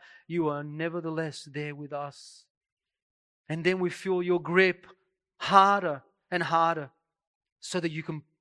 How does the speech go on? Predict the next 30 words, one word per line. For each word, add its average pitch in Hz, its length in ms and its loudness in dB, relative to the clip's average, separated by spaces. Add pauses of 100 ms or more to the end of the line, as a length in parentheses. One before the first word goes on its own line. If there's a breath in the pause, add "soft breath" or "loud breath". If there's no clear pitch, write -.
(200)
pull 214 260 0
us 196 100 -4
back, - 600 -10 (580 soft breath)
that 175 120 6
we 190 100 0
may 190 160 2
see 202 440 -6
clearly 202 680 -2
again 180 540 -2 (180 loud breath)
and 175 220 0
worship 190 520 0
you 175 120 -8
truthfully. 165 680 -10 (1300)
Lord, 175 180 -4
I 165 60 -6
pray 165 380 -6
that 160 160 -8
this - 300 -14
truth - 680 -6 (340)
will 151 140 -4
resonate 147 480 -4
in 143 100 -14
our 131 140 -10
hearts 147 520 -10
and 139 80 -16
in 135 120 -16
our 131 80 -14
mind 135 380 -12
this - 240 -20
morning. 135 320 -20